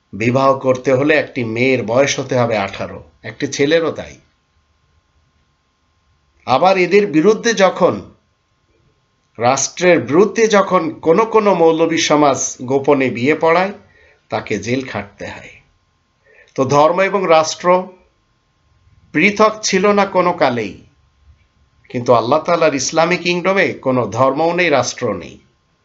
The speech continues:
আল্লাহ তাআলার একটি রাষ্ট্র। তো যখন মানুষেরা ধর্ম এবং রাষ্ট্র তৈরি করেছে, তখন মানুষের ইতিহাস বলছে,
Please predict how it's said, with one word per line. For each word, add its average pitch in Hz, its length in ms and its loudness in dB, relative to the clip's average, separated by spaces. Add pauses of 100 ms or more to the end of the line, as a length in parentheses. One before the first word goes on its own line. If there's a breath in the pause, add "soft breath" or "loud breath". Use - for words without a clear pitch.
(420)
আল্লাহ 104 240 -6
তাআলার 131 260 2
একটি 135 280 -4
রাষ্ট্র। - 420 -8 (2250)
তো 117 80 -12
যখন 135 360 2
মানুষেরা 190 640 2
ধর্ম 156 420 2
এবং 135 320 0
রাষ্ট্র 123 360 0
তৈরি 104 300 -2
করেছে, 120 480 -2 (1160 soft breath)
তখন 107 480 -2 (120)
মানুষের 131 600 0
ইতিহাস 123 520 -2
বলছে, 147 520 -2